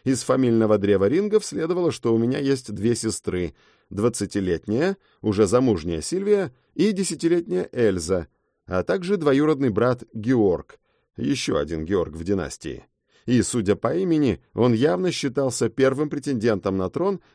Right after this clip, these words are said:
после деда Тадеуша и отца Фердинанда. Скорее всего, он станет Георгом четвёртым. Чёрт, сколько же там их! Меня уже подташнивало от треклятых рингов и их аристократических рож.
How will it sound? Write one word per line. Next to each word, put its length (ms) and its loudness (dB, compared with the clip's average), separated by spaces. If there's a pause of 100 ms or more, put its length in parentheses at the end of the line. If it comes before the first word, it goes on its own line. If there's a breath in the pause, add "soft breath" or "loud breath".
после 380 0
деда 260 2
Тадеуша 540 0
и 180 0
отца 380 -2
Фердинанда. 720 -4 (560)
Скорее 480 -4
всего, 440 0 (220 soft breath)
он 160 -2
станет 400 0
Георгом 480 2
четвёртым. 640 -8 (560 soft breath)
Чёрт, 520 -6
сколько 420 -6
же 140 -6
там 220 -10
их! 200 -20 (480)
Меня 300 -4
уже 280 2
подташнивало 920 -2
от 80 -10
треклятых 540 -4
рингов 380 0
и 100 4
их 120 -4 (200 soft breath)
аристократических 1080 0
рож. 380 -10